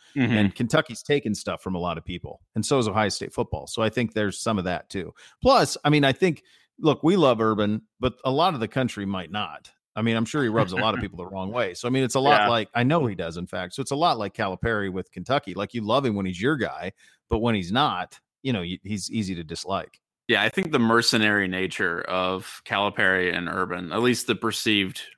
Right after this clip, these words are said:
Speaker 1: mercenary nature, uh, uh, rubs people the wrong way. And they, and, and look, Urban's, I mean, <laughs> he could stay at Ohio State for another ten years and people would still say, like, "Oh, he's just gonna jump to another job," and blah, blah, blah,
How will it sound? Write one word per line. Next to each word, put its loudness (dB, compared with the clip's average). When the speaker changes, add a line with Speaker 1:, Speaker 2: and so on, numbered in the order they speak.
Speaker 1:
mercenary 0
nature, -4
uh, 6
uh, -2
rubs 0
people -4
the -12
wrong -6
way. -4
And 4
they, 4
and, 2
and 4
look, 6
Urban's, 6
I 0
mean, 2
<laughs> -20
he 2
could 0
stay 6
at 6
Ohio 6
State 2
for -2
another 2
ten 0
years 0
and -6
people -8
would -8
still -2
say, 0
like, -6
"Oh, 0
he's -6
just -10
gonna -10
jump -12
to -8
another -6
job," 0
and -4
blah, -2
blah, -8
blah, 0